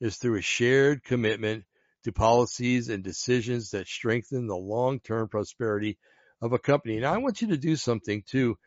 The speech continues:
When we're reading this, see the New World Order as a company. Okay? It's not just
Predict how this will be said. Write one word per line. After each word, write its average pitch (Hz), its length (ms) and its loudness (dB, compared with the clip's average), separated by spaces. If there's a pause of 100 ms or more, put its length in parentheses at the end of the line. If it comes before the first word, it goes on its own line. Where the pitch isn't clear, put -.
(260)
When 156 140 2
we're 202 100 4
reading 170 340 4
this, 110 320 0 (320)
see 160 760 0 (100)
the 117 140 -2
New 120 200 2
World 117 300 2
Order 98 480 -2 (140)
as 101 160 -2
a 101 40 -8
company. 92 520 -8 (1300)
Okay? 104 520 2 (1040)
It's - 200 -8
not 131 220 2
just 127 560 4